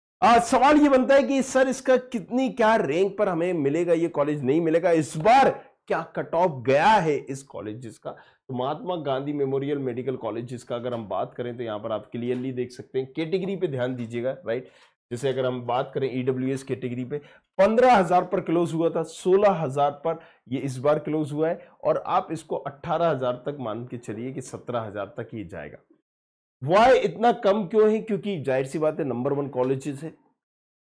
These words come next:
और एटी फ़ाइव परसेंट जो सीटें होती हैं वो यहीं से मिल रही होती हैं। अभी मैं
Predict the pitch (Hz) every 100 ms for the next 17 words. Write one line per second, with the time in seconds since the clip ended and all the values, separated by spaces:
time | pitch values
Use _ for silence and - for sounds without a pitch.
0 | _ 156 202 175 - 135 170 156 151 139
1 | 127 127 147 135 135 131 117 143 131 104
2 | 160 160 123 113 113 120 104 90 95 85
3 | - 55 - _ _ _ _ _ _ _
4 | _ _ - 185 254 233